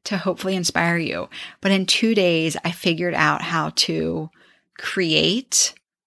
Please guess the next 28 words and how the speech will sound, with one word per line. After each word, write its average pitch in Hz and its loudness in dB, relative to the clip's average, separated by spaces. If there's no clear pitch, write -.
a 202 0
course, 165 2
create, 165 0
like, 175 -6
the 190 -2
slides 160 4
presentation 185 -4
for 143 -4
it, 165 -4
which 165 -4
I 156 -2
did 151 -6
in 170 0
Canva. 127 -4
And 170 0
then 165 2
I 156 0
was 175 0
able 180 0
to 175 0
record 160 -4
it 196 0
in 170 2
Zoom 165 0
using 170 0
my 170 2
screen 170 0
share 147 4